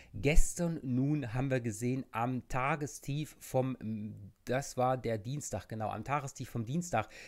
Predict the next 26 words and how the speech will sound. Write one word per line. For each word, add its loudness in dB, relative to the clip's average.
sind 0
wir 0
auf 2
der 0
Stelle 0
rumgedreht, 0
nach 0
oben 8
reingelaufen. 2
Der -2
Tag -4
gestern -2
war 2
ein -2
positiver -4
Tag, -4
trotz 0
dass -2
die -4
FED, -2
äh, 0
beziehungsweise -4
die -6
E -8
Z -6
B -2